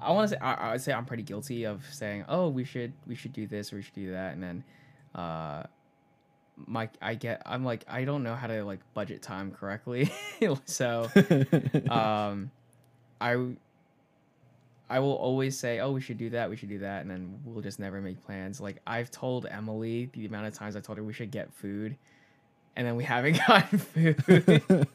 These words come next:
Speaker 2: <laughs>
Speaker 1: is ridiculous. Or the amount of times I've told, like, uh, I don't know if you know Carissa Amplio, or, uh, she's from Montclair. She's my little,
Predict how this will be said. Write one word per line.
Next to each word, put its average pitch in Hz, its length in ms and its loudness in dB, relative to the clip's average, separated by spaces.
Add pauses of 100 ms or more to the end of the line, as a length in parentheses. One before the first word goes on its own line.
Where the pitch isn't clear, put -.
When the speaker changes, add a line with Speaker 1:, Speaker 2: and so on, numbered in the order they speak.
Speaker 2:
<laughs> - 800 2
Speaker 1:
is 131 260 4
ridiculous. 117 840 -2 (560)
Or 120 200 2
the 120 120 0
amount 123 160 0
of - 40 -6
times 127 140 -2
I've 117 140 -2
told, 113 340 -4
like, 101 480 -6 (300)
uh, 80 480 -6 (340)
I 117 60 -2
don't 123 120 0
know 117 60 -2
if 117 80 -6
you 120 80 -4
know 110 300 -4 (220)
Carissa 104 600 -6
Amplio, 101 500 -8
or, 123 180 -10 (380)
uh, 90 260 -8
she's 104 180 -12
from 101 160 -8
Montclair. 92 500 -10
She's 107 200 -10
my 107 120 -6
little, 95 380 -8